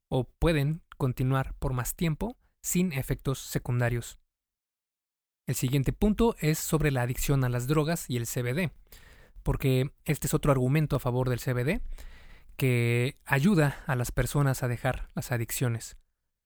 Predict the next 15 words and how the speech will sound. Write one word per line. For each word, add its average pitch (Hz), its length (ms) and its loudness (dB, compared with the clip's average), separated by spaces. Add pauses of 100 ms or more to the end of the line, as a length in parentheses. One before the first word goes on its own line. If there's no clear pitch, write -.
(200)
Cuando 147 220 4
alguien 214 200 4
tiene 185 220 2
problemas 143 480 2
de 127 80 0
adicción 143 420 0
a 123 80 0
las 120 140 -4
drogas, 175 520 0 (420)
se - 140 0
recomienda 147 520 4
reemplazar 135 680 0
gradualmente 151 720 2
esa 143 180 0
sustancia 175 680 -2